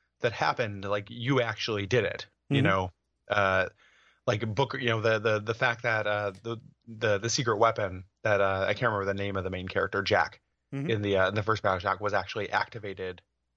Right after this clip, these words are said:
Speaker 1: because of,
Speaker 2: Yeah.
Speaker 1: you know, the, the, the actions of the player in the second BioShock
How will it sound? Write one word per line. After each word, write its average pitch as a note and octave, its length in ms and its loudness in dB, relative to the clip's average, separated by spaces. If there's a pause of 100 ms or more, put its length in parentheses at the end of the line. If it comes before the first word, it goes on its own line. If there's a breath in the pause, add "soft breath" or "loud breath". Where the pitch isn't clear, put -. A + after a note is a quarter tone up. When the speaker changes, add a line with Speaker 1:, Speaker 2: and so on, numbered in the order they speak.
(220)
Speaker 1:
because A2+ 440 -2
of, F#2+ 420 -2 (400)
Speaker 2:
Yeah. G#2 240 0
Speaker 1:
you G#2+ 80 2
know, F#2+ 240 2
the, F#2 180 -10
the, G2 160 4 (360)
the G#2+ 160 2
actions G#2 380 0
of F#2+ 80 -8
the F#2 60 -6
player A2+ 440 2
in G2+ 180 -4
the G2 100 -2
second G#2 380 -4
BioShock G2 340 -2